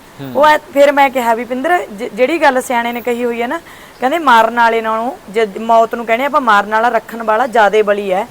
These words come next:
Speaker 1: ਹੂੰ।
Speaker 2: ਵੀ ਉਹ ਪ੍ਰਮਾਤਮਾ ਦਾ ਉਹਦੇ ਸਿਰ ਤੇ ਹੱਥ ਹੈ, ਜਿੰਨਾ ਚਿਰ ਉਹਦੀ ਲਿਖੀ ਨਹੀਂ ਨਾ ਉਹਨੂੰ ਕੋਈ ਮਾਰ ਨਹੀਂ
Speaker 1: ਮਾਰ
Speaker 2: ਸਕਦਾ
Speaker 1: ਨਹੀਂ
Speaker 2: ਹੈਗਾ।
Speaker 1: ਸਕਦਾ।
Speaker 2: ਵੀ ਇਹ ਗੱਲ ਕਰਦੇ ਆ, ਸਿੱਟਣ ਨੂੰ ਸਾਨੂੰ ਬਹੁਤ ਫਿਰਦੇ ਨੇ, ਪਰ ਪ੍ਰਮਾਤਮਾ ਜਿੰਨਾ ਚਿਰ ਤੇਰਾ ਸਿਰ ਤੇ
Speaker 1: ਹੂੰ।
Speaker 2: ਹੱਥ ਹੈ, ਉਹਨਾਂ ਚਿਰ ਕੁਛ ਨਹੀਂ ਹੋ ਸਕਦਾ।
Speaker 1: ਹੂੰ।
Speaker 2: ਕਹਿੰਦੇ ਉਹਦੇ ਪੱਤ-, ਉਹਦੇ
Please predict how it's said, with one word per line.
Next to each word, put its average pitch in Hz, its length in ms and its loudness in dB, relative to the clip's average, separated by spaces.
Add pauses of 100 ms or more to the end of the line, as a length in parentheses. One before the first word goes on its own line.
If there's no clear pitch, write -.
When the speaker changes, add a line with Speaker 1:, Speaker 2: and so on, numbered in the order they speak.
Speaker 1:
ਹੂੰ। 240 240 -14
Speaker 2:
ਵੀ 214 120 -2
ਉਹ 294 60 6
ਪ੍ਰਮਾਤਮਾ 226 600 0
ਦਾ 233 80 4
ਉਹਦੇ 269 160 -2
ਸਿਰ 240 220 0
ਤੇ 233 180 -4
ਹੱਥ 226 240 -2
ਹੈ, 247 80 0
ਜਿੰਨਾ 240 320 -2
ਚਿਰ 247 180 2
ਉਹਦੀ 254 180 0
ਲਿਖੀ 247 300 -8
ਨਹੀਂ 233 120 -4
ਨਾ 262 60 4
ਉਹਨੂੰ 302 160 -2
ਕੋਈ 339 100 -4
ਮਾਰ 214 280 2
ਨਹੀਂ 190 140 -10
Speaker 1:
ਮਾਰ 135 160 2
Speaker 2:
ਸਕਦਾ 233 120 2
Speaker 1:
ਨਹੀਂ 240 100 0
Speaker 2:
ਹੈਗਾ। 254 140 -4
Speaker 1:
ਸਕਦਾ। - 240 -12 (200)
Speaker 2:
ਵੀ 254 120 -2
ਇਹ 311 100 2
ਗੱਲ 320 180 4
ਕਰਦੇ 240 240 2
ਆ, 262 40 -2
ਸਿੱਟਣ 277 340 -2
ਨੂੰ 302 100 -6
ਸਾਨੂੰ 262 220 -2
ਬਹੁਤ 208 240 0
ਫਿਰਦੇ 247 300 0
ਨੇ, 226 140 -8 (420)
ਪਰ 262 140 2
ਪ੍ਰਮਾਤਮਾ 254 520 -2
ਜਿੰਨਾ 240 280 -4
ਚਿਰ 226 180 -2
ਤੇਰਾ 233 240 0
ਸਿਰ 226 180 -4 (100)
ਤੇ 226 100 -4
Speaker 1:
ਹੂੰ। 240 80 -2
Speaker 2:
ਹੱਥ 240 160 -6
ਹੈ, 196 140 -6 (200)
ਉਹਨਾਂ 226 180 -6
ਚਿਰ 214 140 -8
ਕੁਛ 208 220 -12
ਨਹੀਂ 247 120 -12
ਹੋ 180 100 -12
ਸਕਦਾ। 180 200 -6
Speaker 1:
ਹੂੰ। 190 100 -4
Speaker 2:
ਕਹਿੰਦੇ 220 180 -8
ਉਹਦੇ 240 180 -2
ਪੱਤ-, 247 320 -8
ਉਹਦੇ 254 360 -2